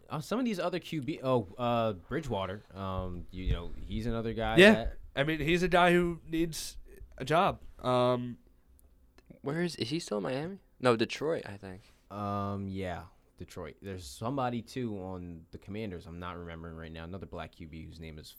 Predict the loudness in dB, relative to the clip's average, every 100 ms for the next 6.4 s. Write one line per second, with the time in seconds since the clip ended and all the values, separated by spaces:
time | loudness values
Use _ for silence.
0 | -12 -10 -10 -10 -10 -10 -10 -12 -12 -12
1 | -12 -12 -10 -2 0 0 -2 -6 -6 -2
2 | -2 0 -2 -4 -12 -14 -16 -14 -12 -10
3 | -10 -10 -10 -12 -10 -8 -8 -12 -18 -18
4 | -14 -12 -10 -10 -10 -10 -12 -14 -14 -16
5 | -18 -20 -20 -6 -4 -2 -2 -2 -2 -4
6 | -8 -10 -12 -14